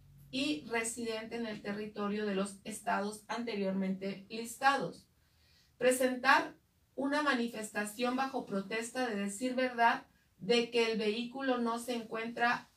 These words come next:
en los supuestos provistos por el artículo cinco del decreto. Cubrir el pago mencionado,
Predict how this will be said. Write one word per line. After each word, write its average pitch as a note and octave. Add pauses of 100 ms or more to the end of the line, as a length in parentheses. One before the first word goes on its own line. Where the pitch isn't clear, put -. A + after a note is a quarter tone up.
(240)
en B3
los B3
supuestos A3+
provistos G#3+
por G#3+
el G#3
artículo G3+
cinco G3
del F#3+
decreto. G#3+ (840)
Cubrir C4
el C#4
pago C4
mencionado, A3+